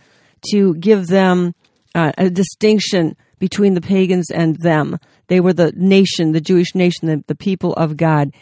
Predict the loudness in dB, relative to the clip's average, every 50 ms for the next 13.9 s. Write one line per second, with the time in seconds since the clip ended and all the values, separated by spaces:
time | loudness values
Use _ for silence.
0 | _ _ _ -4 -2 -2 0 0 2 2 2 4 2 0 0 0 -2 -2 -2 -4
1 | -8 -6 -2 0 0 2 2 0 -2 -2 -2 -2 0 0 0 -2 -4 -4 -2 -2
2 | -2 -2 -4 -8 -4 -2 0 0 0 -2 -2 -4 -4 -4 -6 -8 -4 -2 -2 -2
3 | 0 0 0 0 -2 -2 -4 -6 -6 -8 -6 -4 -4 -4 -4 -2 -2 -4 -4 -4
4 | _ _ _ _ _ _ _ _ _ -2 2 4 4 6 4 4 2 2 0 0
5 | 0 -2 0 0 0 2 2 2 2 2 0 -2 -8 -16 _ _ _ 0 2 4
6 | 6 6 4 4 2 2 2 2 0 -2 -2 -2 0 0 0 -2 -2 -4 -4 -2
7 | 0 2 2 2 0 -2 -6 -6 -6 -6 -4 -2 -2 -2 -2 -2 -4 -4 -4 -4
8 | -6 -6 -2 -2 0 0 0 0 0 -2 -2 -2 -2 -2 -2 -4 -2 -2 -2 -2
9 | 0 -2 -2 -4 -6 -8 _ _ _ _ _ _ _ _ _ _ _ _ _ _
10 | _ _ _ _ _ -6 -4 -2 -2 -2 -4 -6 -4 -4 -2 -2 -2 -4 -6 _
11 | _ _ _ _ _ _ _ _ _ -12 -2 2 4 4 6 6 4 4 2 2
12 | 0 2 2 2 2 2 0 0 -2 -4 -4 -4 -4 -4 -4 -4 -6 -4 -2 -2
13 | -2 -2 -4 -6 _ _ _ _ _ -4 -4 -4 -2 -4 0 0 0 0